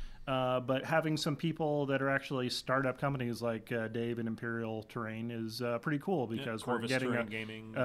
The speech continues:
Speaker 2: Corvus
Speaker 1: yeah,
Speaker 2: Gaming
Speaker 1: all
Speaker 2: Terrain
Speaker 1: those
Speaker 2: and all that,
Speaker 1: guys
Speaker 2: yeah.
Speaker 1: that, uh, we're getting a little peek behind the curtain because it sounds simple, right? I just, I buy a three B, three D printer, I,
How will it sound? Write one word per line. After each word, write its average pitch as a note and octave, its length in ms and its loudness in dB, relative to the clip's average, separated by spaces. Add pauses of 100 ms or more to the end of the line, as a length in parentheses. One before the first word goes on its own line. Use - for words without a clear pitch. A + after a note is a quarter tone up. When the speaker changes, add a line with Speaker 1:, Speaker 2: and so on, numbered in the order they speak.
Speaker 2:
Corvus C#3 140 4
Speaker 1:
yeah, E3 200 12
Speaker 2:
Gaming C3 160 2
Speaker 1:
all D#3+ 100 2
Speaker 2:
Terrain D3+ 140 4
Speaker 1:
those D#3+ 200 6
Speaker 2:
and B2 100 4
all D3 120 10
that, D3+ 80 6
Speaker 1:
guys C3+ 140 0
Speaker 2:
yeah. C#3+ 100 2
Speaker 1:
that, C#3 220 0
uh, C3 360 2
we're B2+ 140 -4
getting C3+ 240 0
a B2+ 60 2
little C3 200 0
peek C3+ 220 -2
behind B2+ 260 -2
the A#2+ 60 0
curtain C3 400 0 (280)
because D#3+ 260 8
it E3 60 0
sounds B3 600 4
simple, C#4 360 4
right? C3+ 260 4
I C3+ 80 2
just, B2 300 -2 (180)
I C3 80 -2
buy A#2 180 2
a A#2 80 2
three A#2+ 200 0
B, A#2+ 160 -2 (160)
three A#2+ 180 -4
D A#2 100 0
printer, F#3 380 0
I, A#2 160 4